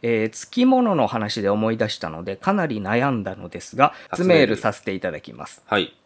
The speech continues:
Speaker 1: えー、十五年くらい前の話になります。前職で日々、
Speaker 2: うん。
Speaker 1: 男顔負けにバリバリと営業していた時のこと。
Speaker 2: うん。
Speaker 1: 息ができないくらい、溝落ちが痛くなったことがあり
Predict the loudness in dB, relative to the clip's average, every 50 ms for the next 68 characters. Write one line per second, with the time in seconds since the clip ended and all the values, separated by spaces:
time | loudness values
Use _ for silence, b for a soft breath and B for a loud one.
0 | _ _ -8 -6 -6 -4 -6 -2 0 2 4 4 4 2 2 2 2 2 2 2
1 | 2 0 2 4 4 6 6 4 2 0 0 0 -2 -4 -4 -4 -6 -6 -8 -10
2 | -12 -14 -18 -18 -18 -20 -20 -18 -14 -14 -14 -14 -16 _ _ _ _ _ _ _
3 | _ _ _ _ _ _ _ -18 -8 -2 0 2 2 2 0 -2 -2 -4 -2 -2
4 | -2 -2 -4 -8 -4 2 4 4 4 4 2 _ -8 -4 0 0 2 2 2 -2
5 | -4 -6 -10 _ _ _ -10 -4 -4 -2 0 0 0 0 0 0 0 0 0 -2
6 | -8 _ _ _ _ _ _ -6 2 4 6 6 6 4 2 0 0 0 0 0
7 | 0 -2 -4 -4 -6 -6 -2 0 2 2 2 4 2 2 2 0 -2 -4 -2 -2
8 | 0 0 0 0 0 2 2 2 0 -2 -4 -4 -4 -4 -2 -4 -6 -6 -6 -10
9 | -10 -12 -12 -12 -14 -14 -14 -14 -14 -14 -10 -8 -8 -6 -6 -6 -6 -8 -8 -8
10 | -10 -12 -12 -8 -8 -8 -6 -6 -4 0 0 0 0 0 -6 -6 -4 -2 0 0
11 | 0 -2 -4 -6 -8 -8 -8 -10 -14 -12 -8 -4 -2 0 2 2 2 2 0 -2
12 | -2 0 0 2 2 0 -2 -4 -4 -6 -8 -10 _ -12 -10 -10 -8 -8 -10 -10
13 | -12 -14 -16